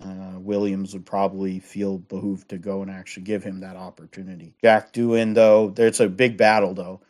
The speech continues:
Logan Sargent, Jack Doohan, Enzo Fittipaldi, Liam Lawson, and Iwasa, they're only separated,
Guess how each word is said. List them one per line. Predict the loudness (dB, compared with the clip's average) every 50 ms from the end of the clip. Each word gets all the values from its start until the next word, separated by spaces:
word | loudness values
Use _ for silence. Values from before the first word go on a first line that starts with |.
| _ _ _
Logan | -2 2 2 2 2 0 -2 -4 -2
Sargent, | 0 4 6 6 6 4 4 0 -6 -6 -8 -2
Jack | 2 4 4 4 4 2 _
Doohan, | -10 -8 -6 -6 -6
Enzo | -6 -6 -6 -4 -4 -6
Fittipaldi, | -4 -4 -6 -6 -6 -4 0 0 0 0 -2 -4 -10 -10 -10 -14 _ _ -10 -6
Liam | -4 -2 -2 -2 -2 -2
Lawson, | -2 -2 -2 -2 -2 -4 -6 -8 -8 -10 -10
and | -10 -12
Iwasa, | -12 -10 -4 -2 -2 0 0 -2 -4 -4 -2 -2 -2 -2
they're | 0 0 0
only | 0 0 -2 -4
separated, | -6 -4 -2 0 -2 -2 -2 -6 -8 -6 -6 -6 -8 -10 -12 -14